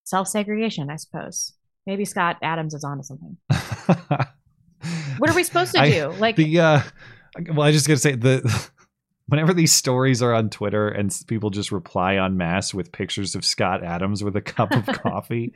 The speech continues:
Speaker 1: Yeah. <laughs> I know.
Speaker 2: It's the funniest meme of the year so far, I, I would say.
Speaker 1: But this poor old white guy, he just saw a tall black guy approaching him and assumed that he was about to get murdered.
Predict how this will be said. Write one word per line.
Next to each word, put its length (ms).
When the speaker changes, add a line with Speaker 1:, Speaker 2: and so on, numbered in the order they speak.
Speaker 1:
Yeah. 240
<laughs> 340
I 80
know. 480
Speaker 2:
It's 160
the 80
funniest 480
meme 180
of 60
the 100
year 240
so 220
far, 280
I, 180
I 300
would 160
say. 300
Speaker 1:
But 120
this 100
poor 580
old 280
white 260
guy, 220
he 80
just 360
saw 400
a 80
tall 300
black 320
guy 140
approaching 480
him 100
and 100
assumed 560
that 100
he 100
was 100
about 260
to 60
get 140
murdered. 500